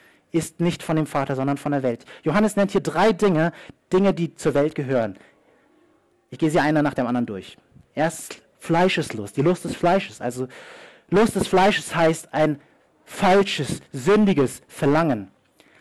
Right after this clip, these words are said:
Heiß auf etwas zu sein, was gegen den Willen Gottes zu-, ist. Zum Beispiel Verlangen nach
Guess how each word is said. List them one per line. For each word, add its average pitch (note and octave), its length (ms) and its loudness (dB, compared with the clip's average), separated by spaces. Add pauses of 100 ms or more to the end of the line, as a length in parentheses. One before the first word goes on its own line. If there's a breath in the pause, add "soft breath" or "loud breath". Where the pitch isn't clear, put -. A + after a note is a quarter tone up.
Heiß G#3 440 0
auf F3+ 220 2
etwas F3 440 0
zu - 120 -12
sein, E3 340 2
was D#3 180 -4
gegen F3 200 2
den D#3+ 220 0
Willen D#3+ 180 2
Gottes D#3+ 400 0
zu-, C3+ 100 -18 (520 soft breath)
ist. - 360 -6 (300 soft breath)
Zum D#3 140 -6
Beispiel C#3+ 320 2
Verlangen C#3+ 420 2
nach B2 320 -2